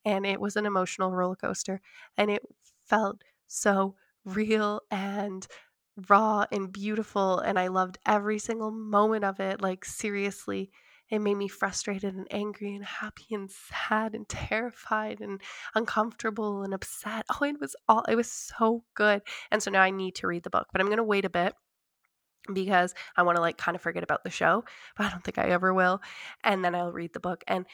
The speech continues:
the fact that I love the show that much, just, I think I'm gonna be a wreck during the book, an absolute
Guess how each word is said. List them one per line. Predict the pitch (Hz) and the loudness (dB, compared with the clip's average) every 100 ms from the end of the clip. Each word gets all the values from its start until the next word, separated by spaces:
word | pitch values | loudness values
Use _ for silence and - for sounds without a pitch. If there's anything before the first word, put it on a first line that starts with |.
| - | -14
the | 190 | -2
fact | 190 196 - | 2 2 2
that | |
I | 208 | -4
love | 196 180 170 | -2 -6 -6
the | 185 | -8
show | - 190 | -6 -4
that | 190 185 | -4 -6
much, | - 170 - | -6 -8 -10
just, | - 180 - | -12 -12 -8
I | 180 175 170 | -6 -6 -8
think | 180 175 | -10 -8
I'm | 175 | -8
gonna | 175 170 | -8 -8
be | 170 | -6
a | 170 | -4
wreck | 170 160 - | -2 -2 -4
during | - 170 165 | -10 -8 -8
the | |
book, | 190 180 - _ - | -6 -8 -8 _ -14
an | - | -6
absolute | 185 185 - - 175 170 170 | -4 -4 -10 -10 -8 -6 -6